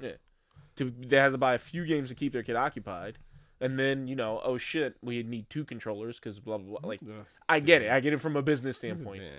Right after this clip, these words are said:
Speaker 1: But
Speaker 2: but
Speaker 1: it makes you a monster.
Speaker 2: Yeah, it does. <laughs> There, you are taking advantage. <laughs> But shit. <laughs> Man, it was like,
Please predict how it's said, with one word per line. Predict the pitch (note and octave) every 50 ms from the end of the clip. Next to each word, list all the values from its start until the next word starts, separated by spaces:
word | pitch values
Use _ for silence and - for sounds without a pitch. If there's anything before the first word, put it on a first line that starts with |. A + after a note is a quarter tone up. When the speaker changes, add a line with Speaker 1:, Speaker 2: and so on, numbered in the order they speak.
| C3+ C3
Speaker 1:
But | C#3 F3 E3 D3 C#3 C3 B2 D#3+ D3
Speaker 2:
but | G#2 F#2+ F#2+
Speaker 1:
it | C3 D3+
makes | D3 C3+ B2+ B2 - -
you | C3+ C3+
a | C3+
monster. | C3+ C3+ C3 A#2+ G#2+ - - G2+ F2
Speaker 2:
Yeah, | D#3 D3 C#3 C3 A#2+ A#2
it | B2 -
does. | - A#2+ A#2+ A#2+ - - - - _ _
<laughs> | _ _ _ _ -
There, | G#2+ G2+ G2
you | G#2 A2+ C3+ B2+
are | G2+ G2 G2
taking | - B2+ A#2 G#2+ G#2 C#2+
advantage. | E2 G2+ F2+ G#2 A#2 B2+ A#2+ - - A2+ A#2 A2+ G2 - - - - D3 C3 - C#3+ - _ _ - - - _ _
<laughs> | _ _ _ _ _ _ _ _ _ _ _ _ _ _ _
But | E2 D#2+ - _ _
shit. | - - - - F2+ D#2 - -
<laughs> | E3+ D#3 D3+ C#3 C#3+ E3 D#3+ D#3+ - -
Man, | F2+ F2 D#2+ D2+ E2+
it | A2 A#2 F2
was | D#2+ D2
like, | C#2 B1 C2+